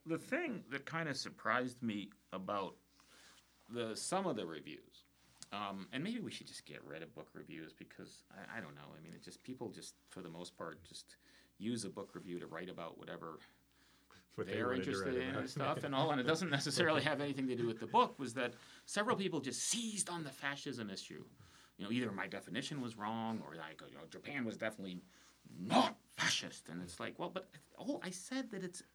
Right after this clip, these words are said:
Speaker 1: it's, it's, you know, all it, all I'm saying is that I don't believe that anybody else has come up with a better term, and maybe we should at least consider fascism because we need to remember the bottom up. And people just, there's this whole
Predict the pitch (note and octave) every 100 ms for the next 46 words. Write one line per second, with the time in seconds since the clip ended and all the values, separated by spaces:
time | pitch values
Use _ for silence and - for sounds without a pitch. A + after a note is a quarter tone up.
0 | - C3+ - - D3+ - - _ _ -
1 | - _ _ C#3+ C#3+ - - F3+ B3 A3+
2 | - - G#3+ G#3 G3 F#3+ F3 D3+ C3 C3+
3 | G#2+ E3+ F#3 C#3+ C#3+ D#3 C3+ B2+ C#3 C3+
4 | B2+ B2 A#2 C#3+ C3+ A2 G#2+ - A2+ A2
5 | - G2+ F#2+ G2+ F#2+ - - D#3+ G2 G2+
6 | G2 G#2 A2+ G#2 G2+ - G#2 - G#2+ A2+
7 | - A2 - G#2+ F#2+ F2+ - - - -
8 | - A#2 A2 A2+ G2+ G2+ G2 F#2 F#2+ F#2+
9 | G2+ G2 F#2+ F#2+ F#2+ F#2 F2 D#2+ E2 F#2
10 | F2+ F2 F2+ - F2+ C#4 D#4+ B3+ A2 -
11 | A2+ A#2+ - G#3+ A3